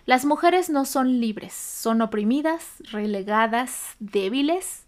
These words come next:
y son vistas como tal, y ser débil está mal.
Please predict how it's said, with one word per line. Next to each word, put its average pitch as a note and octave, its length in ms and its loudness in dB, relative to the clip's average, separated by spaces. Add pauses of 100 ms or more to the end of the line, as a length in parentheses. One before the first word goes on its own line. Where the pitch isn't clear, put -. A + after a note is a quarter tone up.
(100)
y G#3 60 -10
son G3+ 240 -4
vistas G#3+ 320 -8
como A3+ 220 -4
tal, B3 320 0 (280)
y A#3+ 80 -4
ser D#4 340 4
débil C#4+ 540 2
está G#3+ 300 -6
mal. - 200 -12